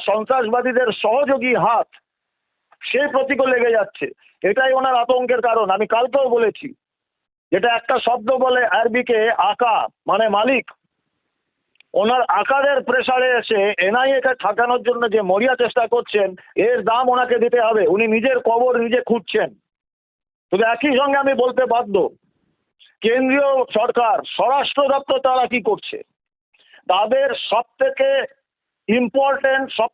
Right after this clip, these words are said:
থেকে গুরুত্বপূর্ণ এজেন্সি এনআইএ এর ওপর যে রকম নির্মম এবং জঘন্য, নির্লজ্জ একটা আক্রমণ করছে একটি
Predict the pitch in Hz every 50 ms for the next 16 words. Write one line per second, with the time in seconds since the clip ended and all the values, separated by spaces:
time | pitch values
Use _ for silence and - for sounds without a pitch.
0 | _ - 254 247 240 196 160 - 302 302 - - 294 262 262 233 254 262 240 247
1 | 254 247 214 185 202 208 254 254 247 247 - - 254 262 262 220 - 170 190 214
2 | 247 254 262 254 254 247 247 247 247 247 247 214 196 233 240 233 240 240 - 233
3 | 240 220 202 170 160 170 202 233 247 233 240 220 240 269 277 262 247 247 233 240
4 | 233 220 175 165 170 185 - 269 285 285 269 262 240 214 196 175 175 196 240 247
5 | 247 240 247 262 262 220 190 202 262 262 247 220 - - 240 226 214 - - 226
6 | 240 240 240 233 214 226 233 240 240 - 247 240 233 214 _ - 240